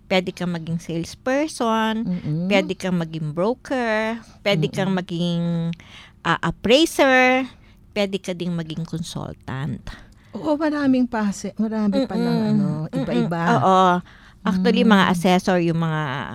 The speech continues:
Speaker 1: pwede ka din, halimbawa, yung mga municipal assessor,
Speaker 2: Mm-mm.
Speaker 1: o kaya provincial assessor. And, ah,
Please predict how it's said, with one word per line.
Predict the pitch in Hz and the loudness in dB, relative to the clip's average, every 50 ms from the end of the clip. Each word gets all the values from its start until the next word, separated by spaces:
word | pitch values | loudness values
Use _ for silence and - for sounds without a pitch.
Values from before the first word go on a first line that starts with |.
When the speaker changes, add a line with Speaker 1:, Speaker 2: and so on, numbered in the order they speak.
| 147 - | -14 -10
Speaker 1:
pwede | - - 180 180 165 175 | -6 -4 -4 -4 -4 -6
ka | - 175 | -4 -4
din, | 165 151 165 170 175 | -2 -2 -2 -2 -2
halimbawa, | 180 175 165 160 156 156 147 147 151 117 90 | -2 -2 -4 -4 -4 -4 -2 -2 -2 -2 -2
yung | 131 165 156 | -2 -4 -4
mga | 156 151 151 | -2 -2 -2
municipal | 156 156 160 156 160 - - 160 - - - - | -2 -2 -2 -4 -4 -6 -10 -10 -6 -6 -6 -6
assessor, | - - - - 208 233 277 - - - 254 226 208 214 208 208 202 214 214 - - - - - | -6 -6 -2 2 2 2 2 2 2 2 4 6 6 6 6 6 4 2 0 -2 -8 -18 -12 -6
Speaker 2:
Mm-mm. | 170 180 185 - | -4 -4 -4 -2
Speaker 1:
o | - 160 | -4 -2
kaya | 156 151 185 165 139 | 0 0 0 0 -2
provincial | 143 151 165 156 165 156 165 170 - 143 - | -2 -4 -4 -2 -2 -2 -2 0 0 0 0
assessor. | - 156 - - 185 214 240 254 - - 233 214 196 190 190 190 190 190 196 - - - - - - - - _ _ - | 0 0 2 4 6 6 6 6 4 4 6 6 8 6 6 4 2 0 -2 -4 -10 -20 -20 -20 -20 -20 -20 _ _ -6
And, | - 208 196 190 190 185 185 175 180 175 160 | -2 0 0 2 2 0 0 -2 -4 -2 0
ah, | 143 127 143 165 160 156 147 139 127 107 117 160 165 - | 2 4 4 4 4 4 4 4 2 2 2 0 -2 -4